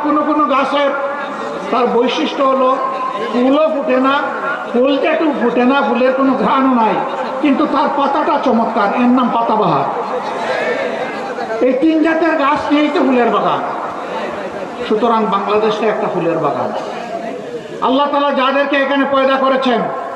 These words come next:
মিলেমিশে তারা হবে এই সা-, এই বাগানের অধিবাসী।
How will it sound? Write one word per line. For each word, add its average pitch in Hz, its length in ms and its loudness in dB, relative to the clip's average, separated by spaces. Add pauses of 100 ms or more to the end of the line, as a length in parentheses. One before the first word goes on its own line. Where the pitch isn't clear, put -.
(320)
মিলেমিশে 254 600 2
তারা 262 140 2
হবে 247 240 2
এই 240 120 4
সা-, 233 340 0
এই 269 160 2
বাগানের 240 480 2 (580)
অধিবাসী। 240 480 2